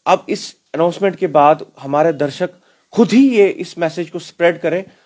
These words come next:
और आगे तक इस बात को ले जाएं कि ये प्ले हमारी नई जनरेशन, खाली कश्मीरी पंडित कम्युनिटी नहीं, मैं कह रहा हूँ जम्मू कश्मीर में, जम्मू में जितने भी लोग हैं,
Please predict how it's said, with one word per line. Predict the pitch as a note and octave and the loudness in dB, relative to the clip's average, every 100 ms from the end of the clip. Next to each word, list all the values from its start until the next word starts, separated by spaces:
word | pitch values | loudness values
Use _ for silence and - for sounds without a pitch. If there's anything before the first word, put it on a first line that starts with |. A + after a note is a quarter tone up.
| _ - | _ -2
और | D#3+ | 0
आगे | - D3 E3 | 2 2 2
तक | F#3+ E3+ | 0 -2
इस | F3+ | -2
बात | D#3 D#3+ D#3 | 2 2 0
को | E3+ | -4
ले | D#3 | -2
जाएं | D3+ D#3 E3+ _ _ | 0 -2 -4 _ _
कि | D#3+ | -10
ये | D#3 F#3 | -2 -2
प्ले | - E3+ F3 F3+ _ _ | 0 0 0 -2 _ _
हमारी | D3 D#3 D#3 E3+ | -2 2 2 0
नई | D3+ F#3+ | 0 0
जनरेशन, | E3 D3+ C#3+ C#3 E3 E3 _ _ | 0 -2 -2 -4 -4 -8 _ _
खाली | - C#3+ F#3+ | -2 -2 -2
कश्मीरी | F3 F#3 F3+ | -6 -8 -8
पंडित | F#3 F3+ F#3 | -6 -6 -6
कम्युनिटी | E3+ D#3+ E3 F3 | -6 -6 -4 -4
नहीं, | A#2+ G2 _ _ _ C#3+ | -4 -10 _ _ _ -4
मैं | D#3 | 0
कह | F3+ | 2
रहा | F3+ | 4
हूँ | G3+ D#3+ | 2 0
जम्मू | D#3 F3 | -2 -2
कश्मीर | E3 D#3 E3 F3+ | -6 -8 -4 -4
में, | E3+ E3+ | -2 -4
जम्मू | D3 F#3 A3 | -2 0 0
में | F3 B2+ - _ _ | 0 -4 -12 _ _
जितने | C3 A#3 B3 | -6 2 2
भी | A3+ | 4
लोग | D#3+ C#3 A2 | 4 2 0
हैं, | F#2+ | -14